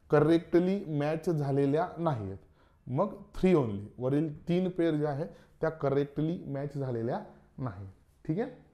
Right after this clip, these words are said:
चला, क्वेश्चन नंबर फोर्टी फोर बघा. Consider the following statement. इथे तुम्हाला पुन्हा काय दिले? काही स्टेटमेंट दिलेले आहेत. The triangular portion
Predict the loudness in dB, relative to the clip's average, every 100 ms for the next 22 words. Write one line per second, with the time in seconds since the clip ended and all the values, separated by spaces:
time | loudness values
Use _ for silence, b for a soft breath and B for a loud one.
0 | _ -4 -4 -6 B B -2 -2 2 2
1 | 2 2 2 2 2 0 0 -2 -6 -16
2 | _ -20 _ _ _ _ _ _ _ _
3 | _ _ _ _ _ _ _ _ _ _
4 | _ _ -20 _ _ _ _ _ _ _
5 | _ _ _ _ _ _ _ _ -20 -4
6 | -2 0 2 2 2 2 2 0 0 -2
7 | -2 -10 -14 b b b -10 -6 -4 -4
8 | -4 -4 0 0 2 -2 -6 -6 -4 -2
9 | -4 -2 -2 -2 2 2 2 -2 B B
10 | B -6 -4 -6 -12 b 0 0 4 2
11 | 4 2 2 2 0 0 -2